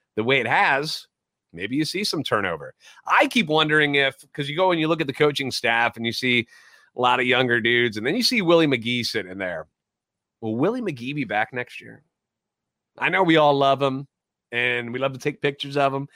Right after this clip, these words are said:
at the games to see him still rocking the Cardinals uniform, but I wonder if Willie McGee comes back next year. I'm not sure.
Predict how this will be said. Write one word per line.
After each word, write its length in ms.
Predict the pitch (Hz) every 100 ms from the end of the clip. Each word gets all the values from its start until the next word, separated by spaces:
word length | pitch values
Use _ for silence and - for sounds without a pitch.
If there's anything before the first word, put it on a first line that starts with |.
| - -
at 160 | 127 135
the 60 |
games 480 | 143 135 139 143 123
to 100 | 131
see 200 | 131 143
him 120 | 139
still 440 | 127 147 139 135 131
rocking 360 | 127 131 143
the 80 | 131
Cardinals 640 | - 135 135 131 127 127 - _ _ _ _ -
uniform, 840 | 135 151 135 139 131 127 123 120 _
but 80 | -
I 60 | 127
wonder 180 | 160 147
if 100 | -
Willie 180 | 131
McGee 300 | 104 92 95
comes 220 | - 82 -
back 220 | 69 -
next 280 | 58 - -
year. 100 | _ -
I'm 80 |
not 140 | 101 90
sure. 180 | -